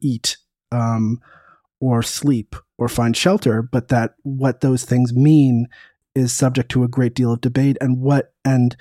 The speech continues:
how we relate to them is subject to a great deal of debate, because meaning is ultimately a function of the human mind. It's not a kind of thing that exists out there in the universe waiting to be discovered.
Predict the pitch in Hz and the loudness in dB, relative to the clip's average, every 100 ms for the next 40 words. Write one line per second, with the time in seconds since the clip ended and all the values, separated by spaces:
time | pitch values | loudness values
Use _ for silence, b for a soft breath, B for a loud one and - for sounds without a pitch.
0 | B B B B 147 151 143 127 127 180 | B B B B 2 4 4 4 4 4
1 | 196 123 113 110 117 127 135 123 117 123 | 4 2 2 0 -4 -2 0 0 0 0
2 | 120 127 123 120 123 123 120 110 - 120 | 0 -2 0 0 0 -2 -2 -2 -4 -2
3 | 127 123 - 123 143 170 147 120 - 127 | 0 0 0 4 6 6 6 4 -2 -4
4 | - 135 123 123 - 131 - 131 120 120 | -2 -2 -2 -4 -2 -4 -2 -2 -2 -2
5 | 131 117 113 127 123 131 120 - 135 127 | 0 2 2 2 0 -4 -8 -2 0 0
6 | 123 - 120 117 - 143 127 123 120 120 | -2 -2 -2 -2 -2 0 2 0 -2 -2
7 | 120 - 127 127 - 120 117 123 135 135 | -4 -4 -4 -2 0 0 0 0 2 0
8 | 110 110 123 120 117 - 113 117 - 170 | -2 -6 -4 -4 -4 -8 -8 -6 -2 0
9 | 147 110 | 0 -2